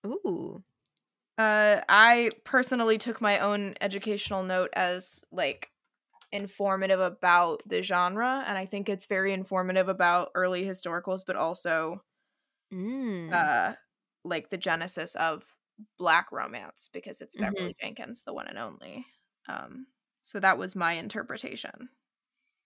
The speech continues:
Speaker 1: Look at you being all smart.
Speaker 2: What can I
Speaker 1: And
Speaker 2: say?
Speaker 1: then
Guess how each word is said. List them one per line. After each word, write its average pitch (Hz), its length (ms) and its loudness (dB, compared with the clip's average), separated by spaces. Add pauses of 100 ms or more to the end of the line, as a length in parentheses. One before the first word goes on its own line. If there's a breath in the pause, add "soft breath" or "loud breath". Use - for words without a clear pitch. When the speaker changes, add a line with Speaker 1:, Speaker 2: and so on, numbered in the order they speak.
(280)
Speaker 1:
Look 277 100 -12
at 233 160 -10
you 185 120 -2
being 175 320 -6
all 170 140 -6
smart. 160 580 -6 (640)
Speaker 2:
What 269 300 -12
can 226 120 -14
I 214 60 -8
Speaker 1:
And 202 80 -4
Speaker 2:
say? 190 60 -2
Speaker 1:
then 185 360 0